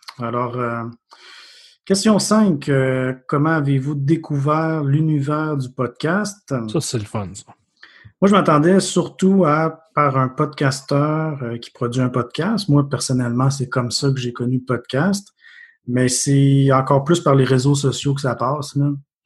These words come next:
Speaker 1: Alors, pour découvrir des podcasts, là, les réseaux sociaux, euh, je pense
Speaker 2: Ouais.
Speaker 1: que c'est un incontournable.
Speaker 2: Mais tu vois, euh, t'as huit pour cent du monde, là, qui ont découvert les podcasts à cause de la radio.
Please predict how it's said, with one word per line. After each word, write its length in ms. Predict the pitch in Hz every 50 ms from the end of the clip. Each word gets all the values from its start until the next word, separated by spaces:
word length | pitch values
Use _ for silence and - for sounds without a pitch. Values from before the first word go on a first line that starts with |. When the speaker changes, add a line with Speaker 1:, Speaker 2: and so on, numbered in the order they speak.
| _ -
Speaker 1:
Alors, 260 | 123 117 117 120 120
pour 140 | - 135 135
découvrir 340 | 127 139 135 143 131 131 143
des 140 | 139 139 135
podcasts, 500 | 135 123 117 - - 135 139 135 139 -
là, 60 | 135
les 80 | 123 123
réseaux 240 | 117 123 113 123 120
sociaux, 640 | 120 - 123 110 104 - - 123 123 123 123 120 117 110
euh, 80 | 104 101 110 _ _ _ _ _ _ _ _ _ _ _ _
je 120 | - - -
pense 160 | - 117 117 117
Speaker 2:
Ouais. 100 | 123 131
Speaker 1:
que 300 | 120 117 110 110 110 113 113
c'est 160 | - - 123
un 100 | 120 123
incontournable. 720 | 123 117 - 127 123 - 123 117 117 113 104 104 107 - - _ -
Speaker 2:
Mais 120 | 131 117 110
tu 160 | - - 127
vois, 420 | 113 113 120 135 156 180 214 269 190
euh, 380 | 151 127 117 113 113 113 113 - - _ _ _ _ _ _ _ _ _ _ _ _ -
t'as 120 | - 131 120
huit 260 | 113 135 208 220 _ -
pour 160 | - 147 131 -
cent 220 | - 170 175 170
du 100 | 147 127 120
monde, 240 | 131 170 180 165 156 151
là, 60 | 156 147 _ _ _ _ _ _ _ _ _ -
qui 80 | -
ont 80 | 127 123
découvert 340 | 127 123 117 - 139 139 143
les 160 | 135 123 117
podcasts 480 | 110 - 120 113 - - 143 143 - -
à 140 | 135 123 113
cause 220 | - 143 143 127
de 20 | 131
la 80 | 120
radio. 280 | 113 110 101 107 127